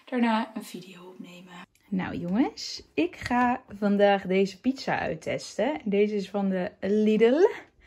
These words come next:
En het is een vegan pizza. En dat zie je niet heel vaak in de supermarkt, dat je zo'n afbakpizza vegan hebt.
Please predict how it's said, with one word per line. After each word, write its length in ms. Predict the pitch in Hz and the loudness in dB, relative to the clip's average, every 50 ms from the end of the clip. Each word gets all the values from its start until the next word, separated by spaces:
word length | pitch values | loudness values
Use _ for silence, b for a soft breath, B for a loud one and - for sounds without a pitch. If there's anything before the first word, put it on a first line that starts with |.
| B B B B B B B B B - | B B B B B B B B B -2
En 100 | 240 233 | -2 -2
het 120 | 226 214 | 0 -2
is 100 | 208 202 | -2 -4
een 60 | 190 | -6
vegan 520 | 185 - - 269 285 311 262 240 214 208 214 | -6 -4 -2 2 2 2 2 2 2 0 0
pizza. 420 | - 208 196 - - 180 - - | -2 -6 -6 -6 -6 -6 -6 -4
En 80 | - 180 | -2 -4
dat 140 | 185 180 | -4 -4
zie 180 | - - 240 226 | -6 -4 -2 0
je 60 | 233 | 2
niet 220 | 226 240 254 233 - | 4 4 4 2 2
heel 240 | - 202 214 247 | 4 4 4 4
vaak 320 | 254 - - 226 240 247 - | 2 0 0 0 0 0 2
in 60 | 254 | 0
de 60 | 247 | 0
supermarkt, 720 | 247 - 254 233 - 247 233 233 233 247 269 262 - - | 0 0 -6 -8 -4 -4 -2 -2 0 -2 -2 -4 -6 -8
dat 180 | - 208 208 - | -10 -10 -8 -6
je 300 | 214 208 208 208 202 - - - _ _ _ _ _ _ - | -4 -4 -2 -2 -4 -6 -10 -16 _ _ _ _ _ _ -8
zo'n 280 | 202 202 202 196 196 196 | -4 -2 -2 -2 -2 -4
afbakpizza 920 | 202 202 - - - 196 196 - - 202 196 - - 202 196 190 190 - - - | -6 -8 -6 -4 -4 -4 -4 -4 -8 -10 -10 -8 -8 -6 -6 -6 -6 -8 -12 -16
vegan 420 | _ - 214 214 214 214 233 220 | _ -4 -2 -2 0 0 -2 -2
hebt. 400 | 214 208 214 226 240 247 _ _ | -2 -4 -4 -6 -6 -8 _ _